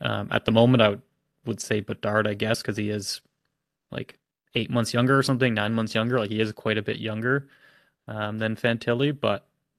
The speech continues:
yeah, I don't think you can anoint anybody number one at this stage, or at least, I don't know. Even last year, I felt, I, I personally leaned Shane Wright, but I was open to conversation about somebody else.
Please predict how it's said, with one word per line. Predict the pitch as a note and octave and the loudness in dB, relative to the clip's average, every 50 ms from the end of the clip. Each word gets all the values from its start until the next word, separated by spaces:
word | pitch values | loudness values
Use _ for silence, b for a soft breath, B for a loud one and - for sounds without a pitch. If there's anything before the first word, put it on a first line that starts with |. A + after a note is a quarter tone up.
| _ - | _ -10
yeah, | A2+ G#2+ G#2 - | -8 -8 -8 -8
I | - A2 | -8 -6
don't | G#2+ G#2+ G#2 - | -6 -6 -6 -6
think | - G#2+ G#2 - | -6 -8 -8 -10
you | A2+ A2 | -12 -10
can | - - A2 A2 G#2+ - _ - | -8 -6 -6 -6 -8 -10 _ -10
anoint | - A2+ A2+ G#2+ G#2 G#2 G2+ - - | -6 -6 -4 -4 -4 -6 -8 -10 -12
anybody | A2 A2 G#2+ G#2 A2 G#2+ | -10 -10 -6 -6 -4 -4
number | G#2+ G#2 G#2 G#2+ G#2+ | -4 -4 -6 -6 -6
one | G#2+ G#2 | -6 -8
at | G#2 - | -8 -10
this | - G#2+ - | -10 -12 -10
stage, | - - A2+ A2 G#2+ G#2 A2 | -6 -4 -4 -4 -4 -4 -6
or | A2 | -6
at | G#2 | -6
least, | G#2+ G#2+ - - - b b b b b b b b b | -6 -8 -8 -10 -14 b b b b b b b b b
I | - A2 | -4 -4
don't | G#2 G2+ | -4 -4
know. | B2 - | 0 2
Even | C3+ C#3 D3 C#3 | 4 6 8 8
last | C3 B2+ B2 - | 8 6 4 2
year, | - G#2+ | -2 -6
I | |
felt, | - - A2+ A2 A2+ - - _ | -2 -2 -2 -2 -2 -6 -6 _
I, | - A#2+ A2+ - | 2 2 2 4
I | - A#2+ A#2+ | 4 2 2
personally | - A#2 A#2 A2+ - B2 A#2 A2+ | 2 0 -4 -2 -2 -2 -2 0
leaned | A2+ A2 A2+ A2 | 0 -2 -2 -2
Shane | - A#2 A2+ A2 A2 | -4 -4 -4 -2 0
Wright, | A2 A2+ A#2 A#2 - | 0 0 -2 -2 -4
but | - A2 G#2 A2 | -6 -6 -6 -4
I | G#2+ G#2+ | -6 -4
was | G#2 G#2 | -4 -4
open | G#2+ G2+ G#2+ A2 A2 | -4 -4 -4 -6 -8
to | G#2 | -6
conversation | - A2+ G#2+ A2 A2 - - A2 G#2+ - - A2 | -6 -6 -6 -6 -6 -4 -4 -4 -4 -4 -4 -6
about | A2 A2 | -6 -4
somebody | - A2+ A2+ A2+ A#2 A#2 | -2 0 0 2 2 2
else. | G#2 G2 - - - | 2 0 -2 -8 -16